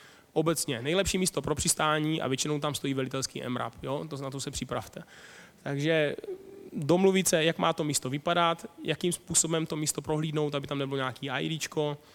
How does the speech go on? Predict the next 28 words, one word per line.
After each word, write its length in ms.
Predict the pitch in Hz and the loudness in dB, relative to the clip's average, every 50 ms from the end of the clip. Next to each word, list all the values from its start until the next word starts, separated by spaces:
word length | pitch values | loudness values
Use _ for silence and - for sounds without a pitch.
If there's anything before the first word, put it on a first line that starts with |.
| - - _ _ | -20 -20 _ _
kde 140 | - 151 165 | -2 2 4
jsou 160 | - 190 170 | 4 4 4
bezpečné 460 | 160 170 165 - - 165 - - 156 | 4 2 0 0 -2 -4 -2 -2 -2
zóny 280 | 151 151 151 151 143 135 | 0 0 0 0 0 0
k 20 | |
vrtulníku, 600 | 139 151 151 - 170 160 156 156 151 143 - 143 | -2 -4 -2 -2 -2 0 0 0 -2 -2 -4 -2
zásadně 380 | 139 143 143 131 - - 139 135 | 0 0 0 -2 -2 -4 -4 -4
se 100 | - 147 | -4 -4
k 40 | 135 | -4
vrtulníku 440 | 139 135 - 147 139 135 131 139 | -4 -4 -2 -2 -2 -2 -2 -2
nechodí 300 | 135 127 - - 131 120 | -4 -4 -4 -6 -6 -4
ze 120 | 117 123 131 | -4 -2 0
zadu, 280 | 139 151 143 139 135 | 0 2 2 2 0
to 100 | 135 - | 0 -2
prosím 300 | 131 135 131 - - 139 | -6 -6 -4 -4 -2 -2
vás, 280 | 127 123 113 120 117 - | -2 -2 -2 -2 -4 -6
na 100 | 139 127 | -6 -6
to 100 | 127 131 | -6 -4
jsou 140 | - - 127 | -4 -4 -2
hrozně 260 | 131 135 123 135 123 | -2 -2 -2 -2 -2
alergičtí, 600 | 123 143 156 156 156 151 - - - - 139 135 | -2 -2 -2 -2 -4 -6 -6 -6 -6 -6 -6 -4
vždycky 320 | 127 127 123 - - 147 | -4 -4 -6 -4 -4 -6
z 40 | 143 | -2
boku, 380 | 139 147 160 - - 147 143 135 | 0 0 0 0 0 -2 -2 -2
vždycky 320 | 135 135 135 - - - | -2 -4 -4 -4 -2 -2
na 80 | 175 165 | -2 -2
pokyn 280 | - - 135 - 160 | -2 -4 -4 -4 -4
posádky, 640 | 147 - 147 - - 143 135 131 - - 135 131 | -2 -2 -2 0 0 0 -2 -4 -6 -6 -8 -8